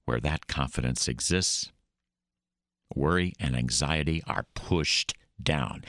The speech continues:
because that person has, through the power of the gospel, the good news about Jesus, allowed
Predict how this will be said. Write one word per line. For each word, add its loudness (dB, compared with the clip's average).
because 0
that 0
person 0
has, 2
through 4
the 4
power 6
of 4
the 2
gospel, 4
the 6
good 6
news 2
about 4
Jesus, 0
allowed 4